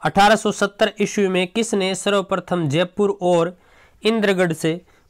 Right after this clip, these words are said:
पत्थर से बनी पूर्व पाषाण कालीन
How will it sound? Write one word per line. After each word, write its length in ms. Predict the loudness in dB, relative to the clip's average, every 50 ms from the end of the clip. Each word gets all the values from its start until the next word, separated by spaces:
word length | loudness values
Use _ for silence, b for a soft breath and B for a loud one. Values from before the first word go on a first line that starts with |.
| _ 0
पत्थर 300 | 0 0 0 0 -2 -2
से 180 | 0 -2 -2 0
बनी 320 | 0 0 0 -2 -4 -6 -6 _ 0
पूर्व 220 | 2 4 2 2
पाषाण 500 | 2 0 0 0 0 0 0 0 0 -2
कालीन 500 | -2 0 0 0 2 2 0 -2 -2 -6